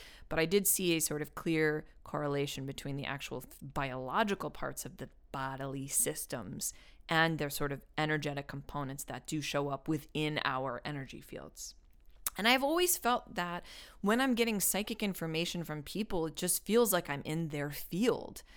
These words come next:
because I'm picking up on information that they've been thinking about. So it's like,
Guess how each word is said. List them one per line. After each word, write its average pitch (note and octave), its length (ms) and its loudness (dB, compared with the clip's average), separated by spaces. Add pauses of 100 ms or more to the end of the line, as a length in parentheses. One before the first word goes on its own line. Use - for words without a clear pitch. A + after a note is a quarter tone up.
(340)
because F#3 520 0
I'm F3 160 0
picking A#3 440 2
up G#3 120 0
on F3 120 0
information E3 800 0
that E3 300 -2
they've F#3 200 6
been F#3+ 140 2
thinking A3 480 2
about. B2 440 -2
So G3+ 160 2
it's G3+ 180 4
like, F3+ 280 4